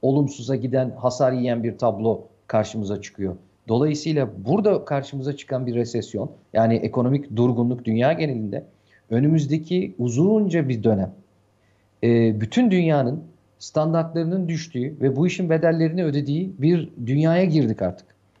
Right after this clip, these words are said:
Yani küresel boyutta iki bin sekiz gibi sonuçları iki bin sekiz veya da yapılan bir takım, e, çalışmalar iki bin sekizden de daha olumsuz olduğunu söylüyor.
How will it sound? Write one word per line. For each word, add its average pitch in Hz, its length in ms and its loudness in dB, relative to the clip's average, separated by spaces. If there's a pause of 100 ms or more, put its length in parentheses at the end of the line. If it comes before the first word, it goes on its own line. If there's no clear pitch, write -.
(120)
Yani 123 220 2
küresel 147 680 0
boyutta 139 380 0
iki 151 200 -2
bin 160 60 0
sekiz 160 680 -4
gibi 131 340 2 (280)
sonuçları 135 520 2
iki 147 220 0
bin 151 60 0
sekiz 143 380 -4
veya 131 160 4
da 131 80 2
yapılan 135 360 0
bir 127 60 -4
takım, 139 340 0 (320)
e, 110 140 2
çalışmalar 139 460 0
iki 139 180 -4
bin 143 80 0
sekizden 143 480 0
de 147 120 0
daha 127 160 4
olumsuz 156 420 0
olduğunu 113 320 0
söylüyor. 101 440 -2